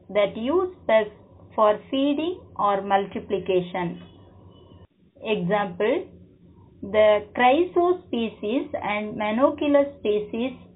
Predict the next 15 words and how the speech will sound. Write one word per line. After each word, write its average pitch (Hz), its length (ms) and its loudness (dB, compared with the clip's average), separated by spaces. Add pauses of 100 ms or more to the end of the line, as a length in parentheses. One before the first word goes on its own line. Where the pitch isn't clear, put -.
(100)
are 196 380 4 (300)
called 202 280 2
as 180 200 0
the 208 80 0
biopredators. 196 1200 0 (520)
They 262 540 4
feed 381 300 6
on 247 260 4
the 233 120 0 (100)
pests 285 400 4
like 208 400 0 (100)
aphids, 220 600 -2 (580)
whiteflies, 208 840 2 (680)
cotton 233 600 2
bollworms, 214 720 6